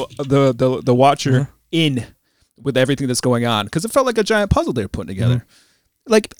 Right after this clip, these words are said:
Speaker 1: say something like you mean it, brother. And, and you're right. The, the final scene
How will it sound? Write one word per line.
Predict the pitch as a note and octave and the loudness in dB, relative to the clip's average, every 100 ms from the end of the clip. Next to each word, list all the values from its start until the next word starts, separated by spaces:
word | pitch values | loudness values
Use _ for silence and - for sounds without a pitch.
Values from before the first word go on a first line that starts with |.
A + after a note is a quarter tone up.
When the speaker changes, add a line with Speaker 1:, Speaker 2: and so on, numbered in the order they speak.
| - | -4
Speaker 1:
say | - C4+ | 2 2
something | D4+ C#4+ A#3+ C4 | 2 -2 -2 -2
like | A3 G#3 G#3 | -2 -2 -2
you | |
mean | F3+ D#3 G#2 | 0 2 0
it, | E2+ | -2
brother. | F2 F#2 G2 - - _ | -10 -8 -8 -12 -20 _
And, | F#3 F#3 - | 2 2 4
and | F3+ F#3+ | 2 6
you're | G3+ | 6
right. | F#3+ C#3 | 6 4
The, | - D3+ | 2 2
the | D#3 | 2
final | - F#3+ G#3 | 4 2 2
scene | G3+ A3 A3+ B3+ | -2 -2 -2 -2